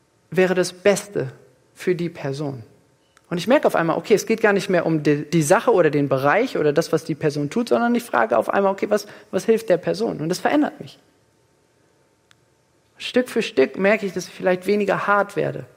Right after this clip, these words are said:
weniger urteilend werde. Und ich brauche das immer wieder, denn, und darum mache ich das morgens, weil ich dann noch nicht in der Aktion bin.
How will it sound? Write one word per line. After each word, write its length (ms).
weniger 320
urteilend 560
werde. 240
Und 80
ich 120
brauche 280
das 160
immer 200
wieder, 200
denn, 160
und 140
darum 180
mache 160
ich 80
das 160
morgens, 600
weil 120
ich 80
dann 140
noch 100
nicht 160
in 100
der 140
Aktion 440
bin. 240